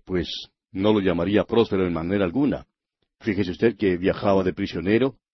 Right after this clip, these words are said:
se encontró en una tempestad, la nave se perdió, y hasta fue mordido por una víbora.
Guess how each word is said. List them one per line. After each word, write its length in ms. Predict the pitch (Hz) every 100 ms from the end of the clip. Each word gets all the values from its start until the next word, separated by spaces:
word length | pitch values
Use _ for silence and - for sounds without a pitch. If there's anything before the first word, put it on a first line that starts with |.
| _
se 180 | _ 117
encontró 600 | 101 98 87 - 107 107
en 80 | 98
una 180 | 104 95
tempestad, 720 | - 95 - 85 - 107 127 _ _ -
la 160 | 90 78
nave 300 | 85 95 95
se 120 | 98
perdió, 560 | 80 87 90 110 120 _ _ _ -
y 80 |
hasta 220 | 117 113 117
fue 100 | 160
mordido 420 | 147 110 151 151
por 140 | 117
una 160 | 131 135
víbora. 400 | 156 139 82